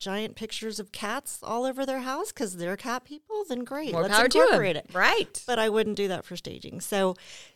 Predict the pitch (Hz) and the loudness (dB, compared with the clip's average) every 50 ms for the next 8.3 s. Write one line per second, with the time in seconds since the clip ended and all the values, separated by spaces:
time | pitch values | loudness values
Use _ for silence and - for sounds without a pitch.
0 | _ - - 262 240 233 226 226 220 220 220 - - 202 196 196 190 190 - - | _ -4 0 0 2 4 6 6 6 6 4 4 4 2 4 4 2 0 -2 -4
1 | - 202 214 214 196 190 180 175 - - 196 185 - - - 247 254 254 240 226 | -4 0 0 0 0 2 0 0 0 0 -2 0 0 0 0 2 4 4 4 4
2 | 208 196 190 156 180 - 175 170 - - 254 247 247 220 196 - - - 180 202 | 4 2 2 -2 -4 -4 -2 -2 -2 0 0 0 2 0 0 -2 -4 -4 -2 -2
3 | 214 202 214 202 190 185 185 - - 226 226 220 214 208 185 180 175 170 165 165 | -4 -4 -4 -6 -6 -6 -4 -4 -2 -2 -2 -2 -2 -4 -2 -2 -2 -2 -2 -2
4 | 165 185 190 185 214 202 - - 202 196 196 - - - 208 185 185 185 180 - | -4 -6 -6 -6 -4 -4 -2 -4 -4 -6 -6 -4 -4 -6 -6 -4 -6 -6 -6 -6
5 | 190 165 - 175 190 190 196 180 196 180 185 180 170 165 160 160 160 160 - - | -6 -8 -6 -6 -4 -4 -4 -4 -6 -6 -6 -6 -6 -6 -6 -6 -8 -8 -8 -8
6 | 226 233 277 320 - _ - - - 180 - _ - 175 _ - - 190 - - | -6 -6 -6 -6 -8 _ -18 -12 -12 -12 -12 _ -16 -16 _ -16 -16 -12 -10 -8
7 | 190 175 170 170 170 165 170 - - - 156 151 165 165 185 190 185 180 190 - | -8 -6 -6 -6 -8 -8 -10 -10 -10 -10 -10 -8 -8 -10 -10 -10 -10 -10 -12 -12
8 | 294 - - - - | -10 -8 -8 -8 -8